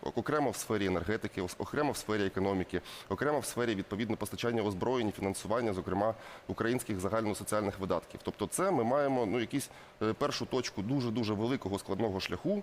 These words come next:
якого в світі, в історії людства ще не було. Якщо ми тут досягнемо успіху, ми дійсно будемо жити, е, в іншому, е, вимірі. Е, і, по суті,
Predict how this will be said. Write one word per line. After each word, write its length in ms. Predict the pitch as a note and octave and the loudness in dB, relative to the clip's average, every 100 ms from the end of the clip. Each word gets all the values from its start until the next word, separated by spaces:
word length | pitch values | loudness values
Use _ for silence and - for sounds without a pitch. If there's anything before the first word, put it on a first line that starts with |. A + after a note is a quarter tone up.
| - | -4
якого 400 | G#2 - D3+ D3 | -6 0 0 0
в 60 | C3+ | -2
світі, 420 | - G2+ D#3 A#3 | -2 -2 -2 -2
в 60 | G#2+ | -2
історії 400 | - A#2 G#2 F2+ | 0 0 2 2
людства 360 | G#2 - A2+ | 0 -4 -4
ще 240 | G#2 - B2 | -4 -2 -2
не 220 | F#2+ G#2 | 0 0
було. 300 | A2+ F2 A1 - - - - | 0 -2 -4 -10 -20 -10 -6
Якщо 240 | G#2+ - | -2 2
ми 100 | B2+ | 0
тут 140 | B2 | 0
досягнемо 440 | G#2+ G#2 G2+ F#2+ F2 | -2 -2 2 2 2
успіху, 480 | A#2+ E3+ G#3 - G3+ | 0 -2 -2 -2 0
ми 240 | E3 D#3+ - - - | 0 -2 -6 -12 -4
дійсно 320 | A#2+ F3+ B2 | -2 0 0
будемо 340 | A#2 A2+ F#2+ | 0 2 2
жити, 260 | F2+ E3+ D3+ | 0 0 0
е, 100 | B2 - | -2 -2
в 340 | F#2+ F#2 A2+ | -2 0 0
іншому, 400 | C3 A2 - E2+ | 0 0 0 -2
е, 60 | D2 - - E2+ | -4 -8 -8 -4
вимірі. 480 | F2 G2 F#2+ D3+ F#3 - - - | 0 2 2 2 -2 -8 -14 -2
Е, 240 | G2+ G2+ - | 0 2 2
і, 120 | B2+ | 0
по 120 | A2 | -2
суті, 420 | - E3+ E3 C#3 | -2 -2 0 0